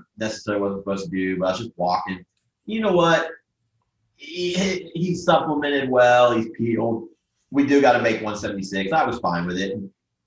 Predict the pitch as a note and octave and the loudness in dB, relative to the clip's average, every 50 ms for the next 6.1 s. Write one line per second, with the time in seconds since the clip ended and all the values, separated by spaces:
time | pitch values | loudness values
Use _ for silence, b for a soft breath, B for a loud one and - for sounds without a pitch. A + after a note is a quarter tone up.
0 | _ _ B3+ A3 F#3 F#3+ - B2 A2+ G2 - - F2+ E2+ E2+ F2+ G2 G2 - - | _ _ -2 -2 -2 0 2 4 4 4 4 2 0 -2 -2 -2 -4 -6 -2 -2
1 | C#3+ D3 - E3+ D#3 C3 G2 A2+ A#2 A#2+ A2+ G#2+ G2+ F2+ G2+ G#2 G#2 G2+ F#2 F2 | -2 -2 0 0 0 0 0 0 0 0 -2 -4 -4 -4 -4 -2 -2 -2 -2 -4
2 | E2+ E2 F#2 G#2 A2 G2 F#2 F#2 G#2 A#2 A#2+ B2+ - - - - - - E2 D#2+ | -4 -6 -6 -6 -6 -6 -6 -6 -6 -4 0 2 2 2 2 -2 -2 -6 -6 -6
3 | E2 D#2+ D#2+ E2 F2+ G2+ - - G#2 G#2 A2 A2+ A2 G#2 G2+ F#2+ - - F#2 F#2+ | -6 -6 -6 -4 -4 -4 -4 -4 -4 -2 -2 -2 0 0 0 2 2 4 2 2
4 | F#2 F2+ F2+ F2 F#2+ F2 E2+ E2+ F2 F#2+ G2 F#2+ F#2+ - - E2 - - - E3+ | 2 0 -4 -4 -4 -8 -8 -6 -2 -2 -2 -2 -2 -4 -4 -6 -6 -6 -10 -14
5 | - - _ - - - - - - - - - - E2 - - - - E2 D#2+ | -16 -16 _ -10 -10 -10 -6 -6 -6 -6 -6 -10 -12 -14 -6 -4 -2 0 0 0
6 | D#2+ | -2